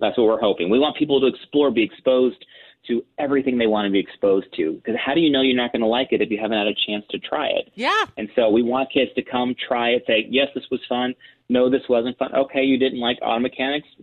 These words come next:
Speaker 1: Let's try welding. You didn't
Speaker 2: Right.
Speaker 1: like welding. Okay, let's try carpentry." Maybe that's the one that sticks.
Speaker 2: Right.
Speaker 1: But you don't know unless you get to try these things. And so we want to give them the opportunity to see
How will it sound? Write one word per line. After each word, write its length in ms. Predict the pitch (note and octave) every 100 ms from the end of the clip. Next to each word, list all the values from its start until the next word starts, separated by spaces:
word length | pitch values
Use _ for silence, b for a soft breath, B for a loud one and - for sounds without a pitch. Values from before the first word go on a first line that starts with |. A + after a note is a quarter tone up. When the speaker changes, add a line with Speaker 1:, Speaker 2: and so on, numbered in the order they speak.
| -
Speaker 1:
Let's 260 | F#2 -
try 220 | - C3+
welding. 400 | C3+ D3 F#3 F2+
You 80 | -
didn't 120 | G2+ G2
Speaker 2:
Right. 100 | G2+
Speaker 1:
like 260 | G#2 G#2+ -
welding. 400 | G2+ G#2+ B2 C#3+
Okay, 200 | C#3 C#3+ A#2
let's 180 | A#2 -
try 180 | C#3
carpentry." 600 | C#3 D#3 C3+ G#2+ - E2 - b b
Maybe 260 | - B2 C#3
that's 240 | A#2+ A#2+ -
the 60 | A#2+
one 200 | A2+ A2
that 140 | G2+ - -
sticks. 340 | A#2 G2 - b
Speaker 2:
Right. 360 | - F#3 G3 G#3+
Speaker 1:
But 100 | B2+
you 60 | B2
don't 260 | D#3 C3+
know 240 | C3 C#3+ C3+
unless 320 | A2+ A2+ -
you 80 | A2
get 120 | A2
to 80 | G#2+
try 340 | - A#2 A#2+
these 180 | A#2 G2 -
things. 300 | F2 E2+ F#2
And 120 | F#2
so 200 | - G2+ F#2+
we 180 | G#2
want 300 | A2 G#2+ G#2
to 80 | A2
give 180 | G2 G2
them 160 | G2 F#2+
the 80 |
opportunity 580 | - F#2 - - G2+ F2+
to 80 | F2 -
see 320 | A2 A#2+ D3